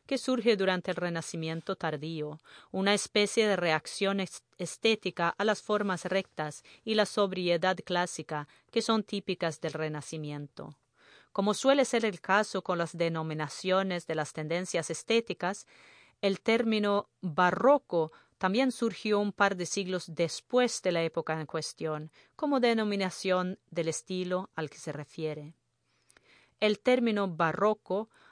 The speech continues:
alude a las formas torcidas y exageradas de la época,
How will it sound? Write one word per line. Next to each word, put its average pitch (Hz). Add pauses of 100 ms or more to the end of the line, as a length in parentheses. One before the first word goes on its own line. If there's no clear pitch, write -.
(120)
alude 233
a 202
las 180
formas 185
torcidas 175
y 165
exageradas 160
de 160
la 156
época, 156